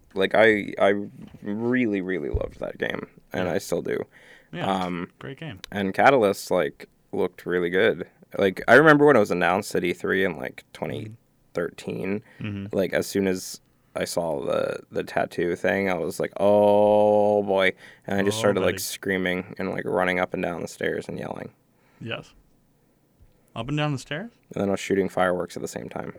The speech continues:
Speaker 2: In your house?
Speaker 1: Yeah.
Speaker 2: Oh, that could probably problematic. I apologize
Speaker 1: Mm,
Speaker 2: for the
Speaker 1: yeah, no.
Speaker 2: property damage that took
Speaker 1: Hey,
Speaker 2: place there.
Speaker 1: it's, you know, you win some, you lose some.
Speaker 2: You do win some, and you do lose some.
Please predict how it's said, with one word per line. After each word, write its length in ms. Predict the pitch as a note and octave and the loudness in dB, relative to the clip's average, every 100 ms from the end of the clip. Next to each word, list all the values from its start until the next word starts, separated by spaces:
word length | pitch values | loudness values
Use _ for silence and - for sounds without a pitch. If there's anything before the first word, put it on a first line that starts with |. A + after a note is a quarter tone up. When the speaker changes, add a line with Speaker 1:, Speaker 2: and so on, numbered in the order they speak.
| _ | _
Speaker 2:
In 200 | - D#3 | -8 -4
your 100 | F#3+ | -4
house? 420 | E3+ F#3+ D#4 - - | -4 -4 -6 -14 -18
Speaker 1:
Yeah. 80 | - - _ _ _ - | -18 -20 _ _ _ -20
Speaker 2:
Oh, 100 | D#2+ G#2 C3+ | -16 -14 -14
that 220 | _ - | _ -20
could 220 | G#2 F#2 | -18 -18
probably 280 | - G#2 G#2+ | -10 -8 -8
problematic. 720 | G#2 A2+ A#2 A#2 F#2+ C3+ C#3+ - | -10 -8 -8 -8 -8 -8 -8 -12
I 60 | G2 G#2 - - | -16 -18 -20 -20
apologize 380 | - - - - | -20 -20 -14 -8
Speaker 1:
Mm, 140 | D#3+ D3 | -4 -4
Speaker 2:
for 380 | C#3+ G#2+ _ D#3 | -4 -14 _ -12
the 20 | D3 | -10
Speaker 1:
yeah, 180 | C3+ | -10
no. 180 | C3 A2+ | -10 -10
Speaker 2:
property 320 | A2 C3 C#3 | -10 -10 -10
damage 320 | F#2+ F#2+ F#2+ G2 | -12 -12 -14 -16
that 120 | F#2+ | -16
took 120 | - | -6
Speaker 1:
Hey, 120 | A2 G#2 | -2 -2
Speaker 2:
place 180 | G#2 | -4
there. 160 | - C#3+ | -10 -12
Speaker 1:
it's, 380 | A#2 - - - _ | -12 -14 -20 -20 _
you 80 | A2+ | -6
know, 160 | G#2+ F#2 _ _ _ _ _ _ _ _ _ _ | -6 -8 _ _ _ _ _ _ _ _ _ _
you 120 | - A2 | -2 0
win 120 | G#2 | 0
some, 180 | - G2 | 0 -2
you 80 | E2+ | -2
lose 180 | - - | -6 -12
some. 160 | - | -14
Speaker 2:
You 200 | A#2 A2 | -10 -10
do 200 | G#2 G#2 | -8 -10
win 200 | G#2 G2+ | -10 -10
some, 180 | G2 A2 | -12 -12
and 180 | G2+ G2+ | -10 -10
you 80 | G#2 | -10
do 220 | A2+ B2 | -8 -6
lose 220 | G#2+ F#2 | -8 -10
some. 320 | - F#2 G#2 | -14 -18 -18